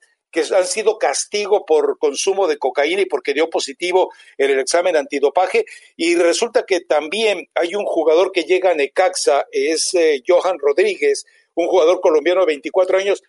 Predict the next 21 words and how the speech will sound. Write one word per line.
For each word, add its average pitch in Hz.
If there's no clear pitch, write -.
que 180
ha 240
pasado 233
por 160
más 214
equipos -
que 147
le, 143
que 135
creo 220
que 226
Loco 208
Abreu 175
en 139
toda 147
su 151
carrera. 143
Y 156
uno 214
se 180
pregunta, 233